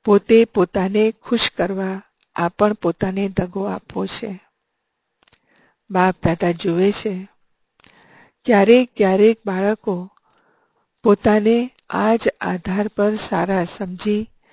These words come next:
ખુશી, ખુશ સમજી દગો આપી દે છે. આપી પણ રહ્યા છે, આપી દે છે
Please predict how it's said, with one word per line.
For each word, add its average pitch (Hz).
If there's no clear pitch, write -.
ખુશી, 247
ખુશ 254
સમજી 185
દગો 185
આપી 214
દે 196
છે. 190
આપી 220
પણ 240
રહ્યા 196
છે, 202
આપી 180
દે 175
છે 220